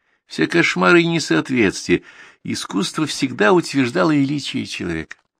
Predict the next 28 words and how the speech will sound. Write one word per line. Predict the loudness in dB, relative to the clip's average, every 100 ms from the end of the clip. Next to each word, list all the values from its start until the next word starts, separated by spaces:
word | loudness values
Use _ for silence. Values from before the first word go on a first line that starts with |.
| _ _ _ _ _ _ _ _ _ _ _ _ _
Готов | -4 0 0 0
согласиться, | 2 2 6 4 4 -2 -2 -2
что | -2 -2
такие | -4 0 0
люди | 0 2
могут | 2 2 0 0
быть | -2 -4 -10
и |
есть, | -4 -2 -2 -4 -14 _ -20 -20 -18
но | -2 0 2
процент | 2 2 2 0 4 4 4
их | -2 -2
должен | -2 -2
быть | -4 -6
не | -6
очень | -6 -6 -6 -6
высок. | -4 -6 -8 -10 -12 -16 -18 _ _ _ _ _ _ _ _ _ _
И | -2 2
речь | 2 2 4
в | 4
этом | 4 2
случае | 0 -2 0 0 -2
может | -2 -4
идти | -4 -4 -4 _ _ -6
о | -4
каком-то | -2 0 0
проценте | 2 2 0 0 4 4 4 0 -6 -10 -8
брака, | -4 0 0 0 -8